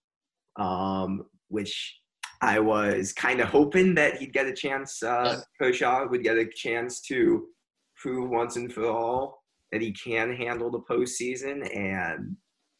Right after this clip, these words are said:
Speaker 1: or to prove once and for all that he just really can't. Um,
Speaker 2: He's
Speaker 1: there's
Speaker 2: still
Speaker 1: just
Speaker 2: got it.
Speaker 1: some-,
Speaker 2: Yeah.
Speaker 1: something up with him in the postseason that causes him to struggle in the big spotlight. But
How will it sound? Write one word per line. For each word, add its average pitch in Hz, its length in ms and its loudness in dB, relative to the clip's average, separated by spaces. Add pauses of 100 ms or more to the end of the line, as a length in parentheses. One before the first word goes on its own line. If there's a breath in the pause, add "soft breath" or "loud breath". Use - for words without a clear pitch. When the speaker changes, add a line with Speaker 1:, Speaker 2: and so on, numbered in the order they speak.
Speaker 1:
or 117 240 6
to 120 120 4
prove 123 260 -2
once 110 180 -2
and 113 160 -4
for 110 140 -2
all 117 320 0
that 104 160 -2 (100)
he 104 80 -8
just 104 460 -6 (960)
really 104 320 0
can't. 123 440 -2 (260)
Um, 98 400 -2
Speaker 2:
He's 104 160 2
Speaker 1:
there's - 100 6
Speaker 2:
still - 0 -
Speaker 1:
just 123 160 0
Speaker 2:
got 117 80 -4
it. 92 40 -6
Speaker 1:
some-, 98 100 -8 (300)
Speaker 2:
Yeah. - 60 -8
Speaker 1:
something 101 320 -4
up 110 160 -4
with 113 160 -2
him 98 320 -10 (140)
in 110 180 -2
the 101 100 -2
postseason 107 800 -6 (520)
that 82 460 -6 (640)
causes 95 360 -2
him 101 140 -2
to 92 40 -2
struggle 104 680 -4
in 95 120 -6
the 92 80 -2
big 98 280 -4
spotlight. - 640 -2
But 92 240 -2